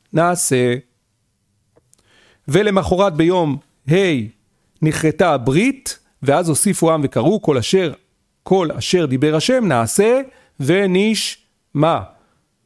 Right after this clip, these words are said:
בסדר? יופי. כל מה שרש"י מבסס את דבריו, זה על פי דברי רבי יוסי, בגמרא במסכת שבת, בדף פ"ח, עמוד א'.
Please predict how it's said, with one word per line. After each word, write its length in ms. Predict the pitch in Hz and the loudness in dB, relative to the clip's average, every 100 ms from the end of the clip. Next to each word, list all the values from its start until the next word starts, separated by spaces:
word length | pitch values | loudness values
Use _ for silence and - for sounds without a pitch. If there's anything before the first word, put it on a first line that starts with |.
| _ _ - | _ _ -12
בסדר? 480 | - - 196 233 262 262 _ - | -4 0 0 0 -2 -6 _ -6
יופי. 340 | 147 127 - 156 _ _ _ - | -2 -2 -4 -12 _ _ _ -6
כל 340 | - 208 190 - | 0 2 0 0
מה 180 | 175 175 | -2 0
שרש"י 400 | 156 160 147 156 | 0 0 0 0
מבסס 500 | 131 117 - 151 143 | 0 0 -2 -2 -2
את 40 | |
דבריו, 340 | 113 123 208 185 | 0 2 2 0
זה 140 | 143 | 0
על 100 | 135 - - | -2 -4 -4
פי 180 | 196 | -2
דברי 340 | 139 131 143 156 | -2 -2 -2 0
רבי 240 | 120 117 | -2 0
יוסי, 440 | 131 190 190 220 196 | 0 0 0 -2 -2
בגמרא 420 | 139 123 135 160 | -2 -2 0 0
במסכת 460 | 139 127 156 131 | -2 -4 -6 -8
שבת, 360 | - 131 175 175 | -6 -2 -2 -2
בדף 380 | 131 151 160 - - | -2 0 -2 -8 -4
פ"ח, 400 | 151 143 - - 123 _ - - _ _ _ _ - | -2 -2 -6 -6 -6 _ -20 -20 _ _ _ _ -6
עמוד 240 | 151 147 139 | -2 0 0
א'. 140 | 120 | -2